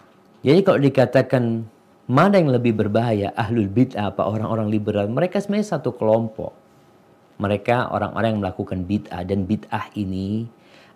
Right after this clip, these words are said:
ada bid'ah amalia, ada bid'ah keyakinan.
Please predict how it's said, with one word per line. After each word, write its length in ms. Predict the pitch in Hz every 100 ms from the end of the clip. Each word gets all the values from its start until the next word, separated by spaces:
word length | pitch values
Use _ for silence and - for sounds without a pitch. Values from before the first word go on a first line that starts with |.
| -
ada 240 | 120 120
bid'ah 640 | 104 110 - - 101 - -
amalia, 800 | 104 104 101 107 110 101 101 101 - - -
ada 220 | 110 113
bid'ah 640 | 104 110 107 - 110 101 - - -
keyakinan. 800 | - 104 110 - 147 160 131 85